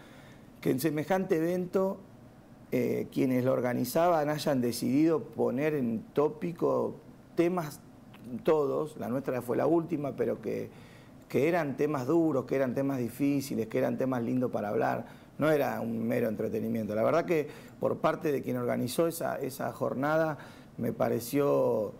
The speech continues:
súper valiente y súper valorable que, que decidan llevar esos temas ahí. Y bueno, después lo de, lo de la charla nuestra salió linda y después viene el enano ahí al final, que es un fenómeno.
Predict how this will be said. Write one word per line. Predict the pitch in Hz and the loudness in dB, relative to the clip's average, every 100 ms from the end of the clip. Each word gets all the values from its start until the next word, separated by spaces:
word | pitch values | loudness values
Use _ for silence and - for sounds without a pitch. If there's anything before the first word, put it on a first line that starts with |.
| - - | -18 -18
súper | - - 160 - 135 | -10 0 0 2 0
valiente | 123 123 143 160 165 | 0 0 0 0 0
y | 135 | -2
súper | - 131 135 127 | -2 -2 0 0
valorable | 113 113 120 135 151 170 - - - - - - - | 0 0 2 2 0 -2 -6 -20 -20 -20 -20 -20 -8
que, | 131 117 110 104 - | -2 0 0 -4 -6
que | - | -2
decidan | 113 110 - 156 147 139 - - - - | 0 0 0 2 2 -2 -6 -14 -8 0
llevar | 127 131 | 2 0
esos | 139 120 | -2 -4
temas | - 127 127 | -4 -2 -2
ahí. | 120 120 104 | -2 -2 0
Y | |
bueno, | 135 123 | 0 0
después | 104 - 143 | -2 0 0
lo | 139 113 | 2 -2
de, | 104 - - - - - - | -4 -10 -18 -20 -20 -20 -12
lo | - 117 | -4 -2
de | 113 107 110 120 | -2 -4 -6 -8
la | 120 120 | -8 -6
charla | 127 123 | -2 0
nuestra | 135 151 143 | 0 -2 -2
salió | 123 113 120 | -2 0 0
linda | 131 143 143 | 2 2 2
y | 117 | 0
después | 104 - 117 | -4 -2 -2
viene | 123 | 0
el | 113 | -2
enano | 104 104 120 110 | -4 -4 -4 -4
ahí | 107 | -4
al | 107 | -6
final, | - 113 113 117 | -8 -8 -8 -8
que | 120 | -10
es | - | -12
un | 107 | -12
fenómeno. | - 104 98 | -10 -10 -10